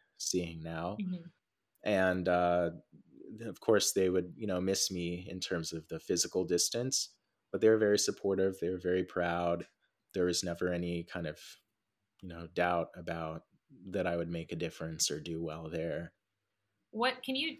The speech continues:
Speaker 2: actually just talk in layman's terms about making Aliyah and, like, the different ways people do it? And, you know,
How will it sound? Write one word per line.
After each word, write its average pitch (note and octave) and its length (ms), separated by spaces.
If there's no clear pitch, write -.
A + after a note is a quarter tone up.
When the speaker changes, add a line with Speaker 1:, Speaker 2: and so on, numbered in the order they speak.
Speaker 2:
actually A3+ 360
just F3+ 340
talk G3+ 240
in F#3 160
layman's F3+ 520
terms D#3+ 640
about F#3 540
making F#3+ 400
Aliyah F#3 540
and, F#3 100
like, - 240
the F#3 80
different F#3+ 320
ways F#3 280
people G3 280
do F3+ 220
it? F3+ 320
And, F3 380
you G3+ 120
know, F3 220